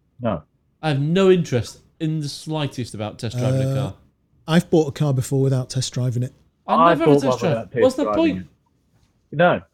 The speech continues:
Speaker 1: You don't buy it for the drive. You buy it for what it looks like and how it makes you feel when you think you're gonna be in it. It's got
Speaker 2: I, I
Speaker 1: bugger
Speaker 2: don't,
Speaker 1: all
Speaker 2: I
Speaker 1: to
Speaker 2: don't,
Speaker 1: do
Speaker 2: I don't even buy it for that. I buy it for how economically priced it is in terms of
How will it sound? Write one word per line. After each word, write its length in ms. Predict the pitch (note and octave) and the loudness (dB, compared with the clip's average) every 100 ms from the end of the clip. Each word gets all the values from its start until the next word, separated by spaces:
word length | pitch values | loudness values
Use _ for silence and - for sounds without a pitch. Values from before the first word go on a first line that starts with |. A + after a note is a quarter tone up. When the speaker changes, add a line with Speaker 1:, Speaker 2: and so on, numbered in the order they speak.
| _ - | _ -4
Speaker 1:
You 120 | F3+ | 2
don't 200 | A#3+ F3 | 2 4
buy 240 | A3 A#3+ | 4 4
it 80 | F3 | 2
for 80 | F3+ | -4
the 80 | E3+ | -4
drive. 560 | D3 F3+ G#3 B2+ C3 | 2 4 4 4 2
You 80 | D#3+ | 0
buy 260 | D3+ G3+ G3 | 0 2 2
it 80 | D3+ | 0
for 80 | E3 | 0
what 180 | E3+ | 2
it 100 | E3+ | 2
looks 280 | E3 F#3+ - | 0 -2 -2
like 180 | E3+ D#3 | -4 -2
and 100 | D3+ | -2
how 200 | D#3+ E3+ | 0 0
it 40 | |
makes 280 | D#3+ D#3 D3 | 0 -4 -4
you 80 | D#3+ D3 | -6 -2
feel 180 | E3+ D#3+ | -2 0
when 140 | D3 | 0
you 100 | C#3 C#3 | -2 -2
think 220 | G#3 F3 | -4 -4
you're 80 | C#3+ | -4
gonna 200 | A#2+ G#2 | -2 -2
be 160 | F#2+ F2+ | -4 -6
in 80 | E2 | -6
it. 120 | D#2 | -10
It's 80 | - | -2
got 160 | D3+ | 0
Speaker 2:
I, 40 | C#4+ | 2
I 40 | |
Speaker 1:
bugger 200 | C#4 G3 | 6 6
Speaker 2:
don't, 80 | F3+ | 6
Speaker 1:
all 80 | E3 | 2
Speaker 2:
I 60 | E3 | 0
Speaker 1:
to 80 | G#3 | -2
Speaker 2:
don't, 100 | - | -4
Speaker 1:
do 40 | D3 | -2
Speaker 2:
I 40 | |
don't 140 | A3 F3 | 0 0
even 140 | D#3 | 0
buy 160 | D3+ D3 | 4 2
it 60 | B2 | 2
for 60 | |
that. 220 | C#3 G#3+ - | -2 -2 -4
I 80 | D3 | -2
buy 180 | D#3+ D#3 | 0 0
it 60 | C3 | -2
for 100 | C3 | -2
how 420 | C#3 C#3 C3+ - | 0 0 -2 -2
economically 600 | D#3+ - C#3+ C#3+ C3+ C#3 | -4 -2 -2 -2 -2 -2
priced 380 | C3 C#3+ D#3 - | -2 0 -2 -4
it 100 | B2+ | -2
is 240 | A#2 C3+ C3 | 0 -2 -4
in 220 | C#3+ C3+ | -6 -4
terms 340 | D#3 C#3 C3 | -2 -2 2
of 260 | C3+ C3 | 2 2